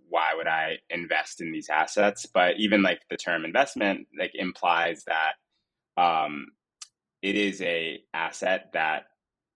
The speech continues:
I hope to appreciate in value. And, like, I am thinking of it in terms of, um, the monetary potential benefits that they,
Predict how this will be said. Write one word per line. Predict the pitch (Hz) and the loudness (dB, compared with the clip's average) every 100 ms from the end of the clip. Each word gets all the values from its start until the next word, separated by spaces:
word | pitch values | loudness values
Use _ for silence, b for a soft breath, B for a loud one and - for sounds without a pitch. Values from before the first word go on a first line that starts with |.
| _ _ - | _ _ -4
I | |
hope | 82 95 95 | -4 -4 -8
to | - 90 | -8 -8
appreciate | - 85 80 78 64 | -8 -8 -6 -4 -4
in | 85 | 2
value. | 113 120 117 113 110 | 6 6 6 2 2
And, | 98 | 2
like, | 87 82 - | 0 -2 -2
I | 82 82 | 0 0
am | 82 80 | -2 -6
thinking | 80 85 82 80 | -10 -10 -8 -8
of | 76 | -6
it | 78 76 | -6 -6
in | 78 | -8
terms | - 82 78 76 | -8 -6 -6 -6
of, | 78 76 73 - 76 | -4 -4 -6 -8 -2
um, | 73 71 69 - - | 0 -2 -6 -12 -6
the | 80 | -2
monetary | 76 76 - 76 71 71 - _ | -2 -4 -4 -2 -2 -4 -10 _
potential | - 80 73 73 | -12 -10 -8 -6
benefits | 76 - 90 - | -4 -2 -4 -2
that | 95 - | -4 -2
they, | 85 80 78 | 0 0 -2